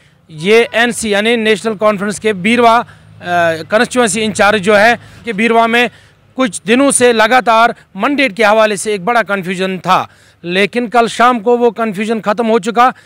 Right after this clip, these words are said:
गुलामत खान एक तरफ से थे और, अ, डॉक्टर शफी अहमद वानी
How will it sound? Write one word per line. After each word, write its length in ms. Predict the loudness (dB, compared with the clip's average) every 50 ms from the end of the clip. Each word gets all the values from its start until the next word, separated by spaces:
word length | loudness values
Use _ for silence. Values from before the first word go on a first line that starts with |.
| _ _ _ -4
गुलामत 460 | -2 0 2 2 2 0 0 -4 -2
खान 260 | -2 0 0 2 0
एक 120 | -2 -2
तरफ 200 | 0 -2 -2 -2
से 160 | -2 -4 -6 -4
थे 180 | -2 -2 -2
और, 360 | 0 0 -2 -2 -2 -4 -8 -16 _ _ _ _ _ _ -8
अ, 200 | -4 -2 -2 0
डॉक्टर 340 | 2 2 2 2 0 -4
शफी 320 | -4 -4 -4 -4 -2 -2 -2
अहमद 260 | 0 0 -2 -4 -2
वानी 360 | -2 -2 0 0 -2 -4 -6